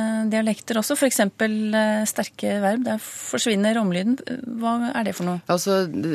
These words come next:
Speaker 2: sterke verb, kan si, nesten over hele landet har hatt enstavelsesformer i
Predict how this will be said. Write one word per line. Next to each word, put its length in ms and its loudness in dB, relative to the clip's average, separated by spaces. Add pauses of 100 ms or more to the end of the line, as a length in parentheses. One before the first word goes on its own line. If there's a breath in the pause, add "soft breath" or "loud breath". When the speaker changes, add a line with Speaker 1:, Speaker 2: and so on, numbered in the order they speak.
(100)
Speaker 2:
sterke 480 0
verb, 320 0
kan 160 0
si, 80 2
nesten 400 -2
over 160 0
hele 220 0
landet 500 -2
har 240 -2
hatt 400 -8
enstavelsesformer 1400 -2
i 80 0